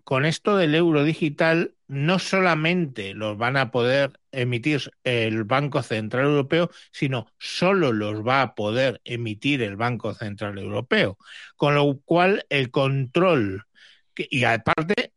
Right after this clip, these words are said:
lo va a poder emitir con cosas que, lógicamente, cuando entramos en sistemas, ya son cosas que, que pueden caer por su propio peso. Es decir,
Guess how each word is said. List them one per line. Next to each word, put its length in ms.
lo 200
va 100
a 80
poder 340
emitir 520
con 280
cosas 480
que, 360
lógicamente, 680
cuando 300
entramos 480
en 120
sistemas, 680
ya 400
son 320
cosas 400
que, 300
que 120
pueden 340
caer 200
por 120
su 140
propio 260
peso. 300
Es 60
decir, 260